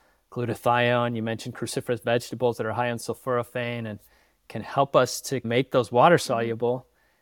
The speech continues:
Speaker 1: As we mobilize those, they just cause damage around to the tissues around, to the cells around. And so that increases oxidative stress. And so antioxidant-rich foods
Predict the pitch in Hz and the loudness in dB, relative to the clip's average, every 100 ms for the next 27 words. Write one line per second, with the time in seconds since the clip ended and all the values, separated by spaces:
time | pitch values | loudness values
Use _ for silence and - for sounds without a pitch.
0 | _ 123 131 131 135 156 139 120 113 110 | _ -4 -2 4 6 6 6 6 4 0
1 | 113 113 - 131 120 139 165 - - 131 | 0 -2 -2 0 0 2 -2 -4 -6 0
2 | 131 131 131 - - _ _ - 110 127 | 2 2 0 -6 -14 _ _ -8 -2 -2
3 | 98 - - 120 117 120 120 117 - - | -4 -12 -10 -8 -4 -2 -2 -4 -8 -10
4 | - 110 110 - 127 - 123 117 113 113 | -8 -6 -6 -4 -6 -4 -2 0 0 0
5 | 117 110 107 - 120 123 113 113 120 127 | -2 -4 -6 0 0 2 -2 -2 -2 -4
6 | 110 - 135 117 - _ _ _ _ 123 | -6 -6 -6 -6 -12 _ _ _ _ -2
7 | - 151 139 - 135 - - - 135 135 | -2 -4 -4 0 0 0 -4 0 0 0
8 | - 135 127 120 113 - - 190 180 - | 0 -2 0 -2 -4 -8 0 2 2 -2
9 | - _ _ _ _ - 156 160 - 147 | -16 _ _ _ _ -12 -4 -2 -2 -2
10 | 156 143 139 - 143 139 139 135 - - | 0 2 0 0 -2 -2 -6 -8 -8 -10
11 | - 170 131 147 165 - | -2 0 2 -2 -4 -12